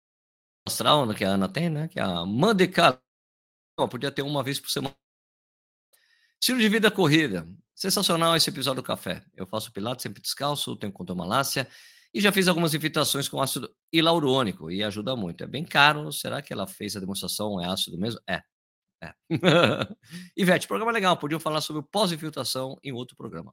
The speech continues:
Até mais tarde. Ela meio que falou, né? Mas podia ter essa coisa específica. Laerte, esse episódio foi pra, foi pra mim.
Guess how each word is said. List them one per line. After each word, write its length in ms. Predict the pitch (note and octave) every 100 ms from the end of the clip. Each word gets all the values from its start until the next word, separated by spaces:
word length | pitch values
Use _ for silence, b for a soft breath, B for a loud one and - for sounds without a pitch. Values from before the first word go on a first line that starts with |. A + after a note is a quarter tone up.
| _
Até 140 | -
mais 160 | G#2+ -
tarde. 200 | G2+ G2 _ _ _ _ _ _ -
Ela 80 |
meio 160 | B3 C4
que 80 | -
falou, 500 | - - A#2+ B2 C3+
né? 380 | A2+ C#3 E3 E3 _ _ _
Mas 300 | E3 D#3+ - F#3+ _ _ F#3+ F3+
podia 180 | D#3+ D#3
ter 120 | D#3+
essa 160 | -
coisa 400 | - B2 B2 B2 -
específica. 460 | - A#2 - -
Laerte, 340 | - G#2+ F#3 - b b -
esse 80 | F#3+
episódio 460 | - G3+ F3+ E3
foi 100 | -
pra, 340 | - - C2+ A#2
foi 160 | E3+
pra 160 | F3 D3
mim. 200 | G#2+